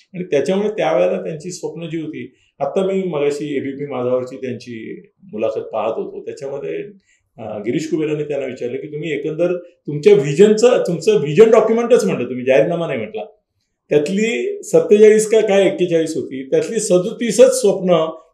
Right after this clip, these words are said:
झाली नाही पुरी, ती का नाही झाली याचं काय?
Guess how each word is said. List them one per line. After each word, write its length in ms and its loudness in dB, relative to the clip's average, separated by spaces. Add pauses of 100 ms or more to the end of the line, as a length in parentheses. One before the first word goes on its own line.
(160)
झाली 200 6
नाही 160 4
पुरी, 260 -6 (1080)
ती 40 0
का 200 6
नाही 180 8
झाली 520 2
याचं 160 -2
काय? 160 -6